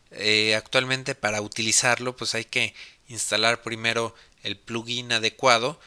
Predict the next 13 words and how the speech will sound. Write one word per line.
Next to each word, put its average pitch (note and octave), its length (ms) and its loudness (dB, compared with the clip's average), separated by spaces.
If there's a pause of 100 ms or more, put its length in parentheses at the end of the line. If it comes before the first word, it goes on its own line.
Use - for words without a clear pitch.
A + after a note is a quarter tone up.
(280)
para G2 160 -2
guardar G#2+ 680 0
y G#2+ 160 -12
para G2+ 280 -4
leer, A2 420 0 (380)
eh, G#2 420 0
estos A2 380 0
archivos A2 560 0
en G#2 200 -10
Photoshop A2+ 560 -2 (380)
o C3 240 0
en C3+ 140 -4
cualquier, A2 500 0